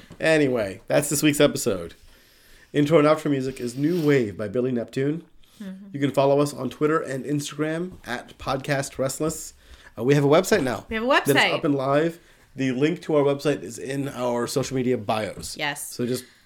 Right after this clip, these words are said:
Speaker 1: find that and go there. It's a long U R L. And
Speaker 2: Yeah, it's long.
Speaker 1: Yes.
Speaker 2: <laughs> We also have a Facebook page.
Speaker 1: We do. Yes. Check us out there. Uh, we're, it's Restless Spirits Podcast.
Speaker 2: It is. Yeah.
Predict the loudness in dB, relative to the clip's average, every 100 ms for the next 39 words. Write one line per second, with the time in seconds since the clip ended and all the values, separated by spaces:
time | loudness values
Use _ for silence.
0 | -8 0 0 0 -2 -6 -10 -10 -12 _
1 | -4 -4 -4 -6 -8 -8 -4 -2 -2 -4
2 | -6 -6 -6 -8 -10 -10 -12 -10 -6 -4
3 | -4 -6 -8 -6 -10 -12 -12 -12 -12 -2
4 | -2 0 -2 -4 -8 -10 -20 -6 2 2
5 | 4 0 0 -2 -4 -10 -12 -12 -4 -2
6 | 0 0 0 -4 -4 -4 -4 -8 -10 -4
7 | -2 0 -2 -2 -8 _ _ _ _ -6
8 | 0 0 0 -2 -6 -4 -2 -2 -2 -2
9 | -2 -4 -8 -8 -10 -8 -6 -6 -8 -12
10 | -14 -10 -10 -12